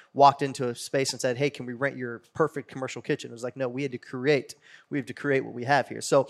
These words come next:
there was just a ton of puzzle pieces leading up to it. And was it last Sunday, Mark actually was able to attend with his family, and we had some other family members attend. We,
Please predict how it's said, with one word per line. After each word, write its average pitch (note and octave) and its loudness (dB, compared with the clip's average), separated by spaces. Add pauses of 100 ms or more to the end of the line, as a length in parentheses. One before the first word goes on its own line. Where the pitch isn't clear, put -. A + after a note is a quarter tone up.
(220)
there F#3 6
was A3 4
just - -6
a C#3+ -8
ton - 2
of F#3+ -2
puzzle D3 4
pieces C3+ -2 (580)
leading E3 4
up F#3 6
to D3 -2
it. B2 0 (360)
And D3 4 (180)
was D3+ 4
it A#2 -4
last D#3+ 4
Sunday, E3+ 2
Mark D3+ 2
actually F3 2
was D3+ -4
able E3 -4
to D#3+ -8
attend E3 -4
with D#3+ -4
his - -6
family, E3+ -2
and C#3 -4
we C3+ -4
had D3 0
some C#3 -4
other C#3+ 2
family D3 -4
members C#3+ -6
attend. C#3+ -4
We, C3 -8